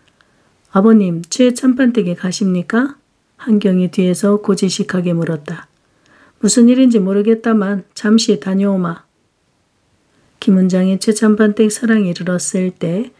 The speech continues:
조준구는 방문을 열고 돼지같이 살찐 몸을 마루에까지 옮겨 놓으며 김은장을 맞아주었다. 어서 오시오. 무슨 일이 있어서 오라 하셨소?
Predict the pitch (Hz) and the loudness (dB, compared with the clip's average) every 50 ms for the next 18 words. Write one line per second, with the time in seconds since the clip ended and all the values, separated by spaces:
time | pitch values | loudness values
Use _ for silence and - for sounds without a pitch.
0 | _ _ _ _ - - 202 185 220 202 196 190 185 190 202 208 214 208 - 196 | _ _ _ _ -4 -2 0 2 2 2 2 2 2 0 0 0 0 -2 -2 -2
1 | 196 196 196 196 190 190 190 185 180 180 180 180 220 220 233 226 - 202 196 185 | 0 0 2 2 0 0 0 0 0 0 0 0 2 2 2 2 0 -2 0 2
2 | 208 202 196 190 190 - - 208 214 208 - 240 233 226 233 - 233 220 208 196 | 2 2 2 0 0 2 2 4 4 2 2 -2 -2 -2 0 0 0 2 2 0
3 | 190 196 196 208 226 220 - _ _ _ _ _ _ - 196 185 190 196 190 185 | 0 -2 -2 -2 -4 -6 -10 _ _ _ _ _ _ -4 -2 0 0 0 0 0
4 | 185 185 - 185 180 - 190 180 180 180 180 180 185 180 180 180 175 170 170 175 | -2 -2 -4 -4 -2 -2 -2 -2 0 0 0 0 0 0 0 -2 -2 -2 -2 -2
5 | 175 170 170 165 165 185 214 220 - - - 190 185 180 180 165 175 170 175 185 | -2 -2 -2 -2 -2 -4 -4 -6 -6 -4 -2 -2 0 0 0 -2 -2 -2 -2 -2
6 | 196 202 190 180 175 175 185 175 170 - 180 165 165 - - - 160 - - _ | -2 0 -2 -2 -2 -4 -4 -6 -6 -4 -6 -6 -6 -8 -10 -12 -14 -14 -18 _
7 | _ _ _ _ _ _ _ _ _ _ - 202 214 208 240 247 220 202 180 - | _ _ _ _ _ _ _ _ _ _ 0 2 2 4 4 4 4 2 2 0
8 | - 240 220 190 165 147 147 - _ _ _ _ _ _ _ _ _ _ _ _ | 2 2 4 4 2 -2 -8 -16 _ _ _ _ _ _ _ _ _ _ _ _
9 | _ _ _ _ _ _ _ _ _ 208 185 180 - 240 226 233 247 247 247 247 | _ _ _ _ _ _ _ _ _ -4 -2 0 4 4 6 6 6 4 2 2
10 | 247 247 262 247 240 247 240 233 233 233 240 247 254 233 254 247 240 - - 202 | 0 0 0 0 0 2 4 4 4 4 2 0 0 0 -2 -2 -4 -4 -4 -2
11 | 208 240 277 277 | 0 0 0 -2